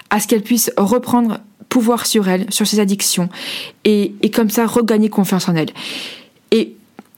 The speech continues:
alors évidemment, ça ne m'a pas empêché de faire mon principal travail, qui est celui de rentrer en contact avec l'adversaire et, et d'être ferme sur mes positions, euh, sur les demandes de ma cliente.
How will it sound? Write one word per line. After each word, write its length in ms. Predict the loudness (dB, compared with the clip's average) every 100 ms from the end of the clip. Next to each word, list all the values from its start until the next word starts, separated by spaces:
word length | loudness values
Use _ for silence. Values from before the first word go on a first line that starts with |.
| 0
alors 280 | 2 2
évidemment, 460 | 0 2 2 4 4
ça 160 | 2 2
ne 220 | 2 2
m'a 140 | 0
pas 140 | 0 0
empêché 760 | 0 2 0 2 2 2 2
de 100 | 0
faire 160 | 0 0
mon 120 | 0
principal 560 | 0 0 2 0 0
travail, 400 | 0 0 2 0
qui 120 | 0 0
est 20 |
celui 280 | 0 2 2
de 80 |
rentrer 340 | 2 0 0 0
en 60 |
contact 360 | 0 0 0 0
avec 220 | 0 0
l'adversaire 580 | 0 0 0 0 0 0 -4 -8 -8 -2 0
et, 260 | 2 2
et 40 | 2
d'être 500 | 2 0 0 0 0
ferme 460 | -4 0 2 2
sur 140 | 2 0
mes 100 | 2
positions, 580 | 0 0 0 2 2 0 -6 -10 -10 -4
euh, 400 | -2 0 0 0
sur 240 | -2 0 2
les 120 | 2
demandes 360 | 2 2 2 0
de 80 |
ma 140 | 0 -2
cliente. 480 | 0 0 0 -2